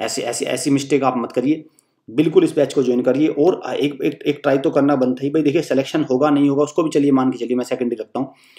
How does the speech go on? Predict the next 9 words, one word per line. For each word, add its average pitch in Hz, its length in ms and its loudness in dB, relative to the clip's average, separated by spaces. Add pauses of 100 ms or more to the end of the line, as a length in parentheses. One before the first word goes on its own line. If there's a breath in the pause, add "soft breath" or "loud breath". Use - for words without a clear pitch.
(460 loud breath)
अ, 123 320 2
लेकिन 156 320 2 (100)
ये 131 240 0
जब, 156 280 2
जो 170 240 4
इससे 175 220 -2
आप 160 140 -2
चीज़ें 151 220 -4
सीखेंगी 151 500 0